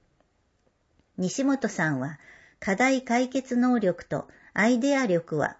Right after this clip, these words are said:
皆さんお持ちです。アドバイザーは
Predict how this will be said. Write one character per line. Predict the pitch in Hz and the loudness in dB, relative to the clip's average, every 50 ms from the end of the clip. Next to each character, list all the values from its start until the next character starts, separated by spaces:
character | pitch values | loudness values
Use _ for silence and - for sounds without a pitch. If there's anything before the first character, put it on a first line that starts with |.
| _ - | _ -6
皆 | 156 170 190 226 247 | -4 0 0 0 0
さ | - 277 240 208 | 0 0 0 0
ん | 165 147 | 0 0
お | 143 | -2
持 | 147 165 180 | -2 -2 -4
ち | - - 160 | -4 -6 -6
で | - 131 131 | -4 -6 -6
す。 | - - - _ _ _ _ _ _ _ _ _ _ _ _ _ _ | -8 -14 -20 _ _ _ _ _ _ _ _ _ _ _ _ _ _
ア | - 185 | -2 2
ド | 175 226 247 | 2 2 4
バ | 233 269 269 | 4 2 2
イ | 262 254 | 2 0
ザ | 247 - 190 175 160 151 | 0 0 0 2 2 0
ー | |
は | 151 151 151 | 0 -2 -4